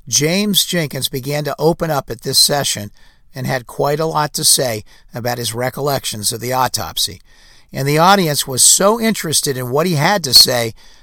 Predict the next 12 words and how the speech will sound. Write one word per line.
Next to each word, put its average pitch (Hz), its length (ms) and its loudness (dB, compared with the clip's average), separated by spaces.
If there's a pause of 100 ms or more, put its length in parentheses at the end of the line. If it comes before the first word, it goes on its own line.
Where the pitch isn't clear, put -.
that 127 140 -2
a 123 80 0
special 185 500 4
session 139 480 2
was 123 160 -4
organized 127 640 0
for 117 240 -8 (140)
later 120 320 -6
that 120 200 -2
night, 131 360 -4 (420)
in 127 140 -8
which 131 360 -2